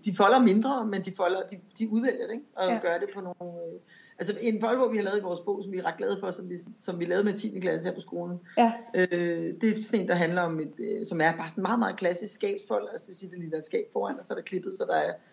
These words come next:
Speaker 1: øh, to låger på hver side i hver skabslåge.
Speaker 2: Mhm.
Speaker 1: Og så er der, øh, på bagsiden, eller på, på bagvæggen, kan man kalde, øh, altså inde i skabsfoldet, er der så et, et, øh, guldaldermaleri,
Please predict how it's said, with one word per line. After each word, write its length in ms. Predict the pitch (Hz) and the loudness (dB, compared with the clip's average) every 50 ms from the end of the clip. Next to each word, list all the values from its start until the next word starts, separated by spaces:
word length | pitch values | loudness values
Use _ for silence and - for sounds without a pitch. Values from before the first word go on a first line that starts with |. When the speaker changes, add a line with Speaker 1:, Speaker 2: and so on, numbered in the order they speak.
| _ _ _ _ _ - - | _ _ _ _ _ -2 2
Speaker 1:
øh, 280 | 175 165 156 156 - | 4 4 4 2 2
to 200 | - - 208 202 | 0 0 0 2
låger 240 | 190 175 170 170 185 | 4 4 4 4 2
på 120 | 185 190 180 | 2 2 2
hver 180 | 160 160 - | 2 2 0
side 460 | - - - 180 180 185 196 202 - - | 0 -2 -2 -2 -2 -2 -2 -4 -4 -4
i 80 | - | -2
hver 240 | 160 175 165 - - | 0 2 2 0 -2
skabslåge. 920 | - - - - - - - - - - - 185 170 165 165 165 180 170 - - - - | -4 -4 -4 -4 -4 -4 -8 -10 -10 -6 -2 0 2 2 2 0 -2 -4 -10 -8 0 6
Speaker 2:
Mhm. 280 | 240 233 240 247 247 240 - | 8 8 10 8 8 6 2
Speaker 1:
Og 80 | 196 | 0
så 160 | 190 - 226 196 | 2 6 6 6
er 80 | 185 | 8
der, 340 | 170 180 175 170 165 160 156 156 | 8 6 6 6 4 4 2 0
øh, 240 | 151 151 151 147 143 147 147 151 214 - - - - _ | -2 -2 -4 -6 -8 -10 -12 -16 -18 -20 -20 -20 -20 _
på 80 | - 190 | -10 -2
bagsiden, 580 | 180 175 160 165 180 - - 226 208 208 202 - | 2 2 2 2 2 -2 -2 -4 -2 -2 -4 -4
eller 140 | - 175 170 | -4 -4 -4
på, 140 | 175 170 165 | -4 -6 -8
på 140 | 160 - | -8 -8
bagvæggen, 920 | - - - - 185 202 196 190 185 - - 175 180 175 180 - - 180 | -6 -2 2 2 2 2 2 -2 -8 -4 0 2 2 2 2 -2 -8 -10
kan 100 | 170 170 | -10 -8
man 80 | 170 151 | -10 -8
kalde, 280 | - - 156 151 156 160 170 | -4 -4 -4 -2 -2 -2 -2
øh, 360 | 170 165 156 151 147 147 147 139 - - | -2 0 0 0 -2 -4 -4 -6 -10 -12
altså 160 | 185 - 170 - | -12 -12 -8 -6
inde 220 | 175 180 190 196 | -6 -4 -4 -4
i 40 | 180 | -6
skabsfoldet, 640 | - - 175 147 - - - - 180 - - 165 | -6 -4 -4 -6 -6 -6 -8 -6 -4 0 0 0
er 40 | 160 160 160 | 0 0 -4
der 80 | 175 | -6
så 240 | 170 - - 170 160 | -6 -2 0 0 2
et, 100 | 160 156 - - _ _ _ _ _ _ - | 2 0 -2 -8 _ _ _ _ _ _ -10
et, 160 | - 165 - | -8 -4 -2
øh, 140 | 180 165 151 | -2 0 0
guldaldermaleri, 680 | - 254 285 277 247 190 202 190 175 170 165 175 175 | 2 4 4 4 4 2 2 2 2 2 0 0 -2